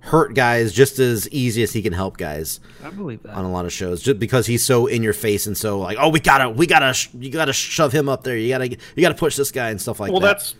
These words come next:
Speaker 3: people are claiming, "Oh, he likes, the, he wants the younger talent. That's why Ricochet is getting pushed." It's Heyman. No, it's
Speaker 1: Yeah.
Speaker 3: 'cause A J Styles came back, and that's the feud.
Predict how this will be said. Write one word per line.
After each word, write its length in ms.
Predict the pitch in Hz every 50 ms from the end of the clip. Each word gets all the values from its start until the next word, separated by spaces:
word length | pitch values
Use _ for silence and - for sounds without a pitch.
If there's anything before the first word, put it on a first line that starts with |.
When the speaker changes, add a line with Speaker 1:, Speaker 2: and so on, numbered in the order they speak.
| - -
Speaker 3:
people 280 | 226 226 196 202 196
are 80 | 190 180
claiming, 380 | - 175 180 180 175 170 165 180
"Oh, 280 | 202 233 240 226 214
he 120 | 202 202 208
likes, 260 | 208 226 214 190 185
the, 80 | 202
he 80 | 196 196
wants 220 | 196 220 226 214
the 80 | - 196
younger 260 | 196 214 214 196 208
talent. 300 | 202 190 185 196 196 185
That's 160 | 170 170 175
why 60 | 208 202
Ricochet 340 | 196 196 190 185 - - 185
is 80 | 165
getting 220 | 160 185 175 170 156
pushed." 340 | - 180 185 185 170 131 170
It's 120 | 170 160
Heyman. 360 | 196 196 196 196 180 147 127 117 -
No, 360 | 160 160 185 180 139 110 101 - _ _ _
it's 300 | 147 147 143 - - -
Speaker 1:
Yeah. 180 | - 80 82 92
Speaker 3:
'cause 280 | - 156 147 127 117 151
A 120 | 151 147
J 140 | 135 147 143
Styles 320 | - - 147 147 156 143
came 160 | - 143 131
back, 240 | 113 120 110 104 -
and 140 | - 120 113
that's 220 | 120 117 110 -
the 60 | - 113
feud. 260 | - 127 127 117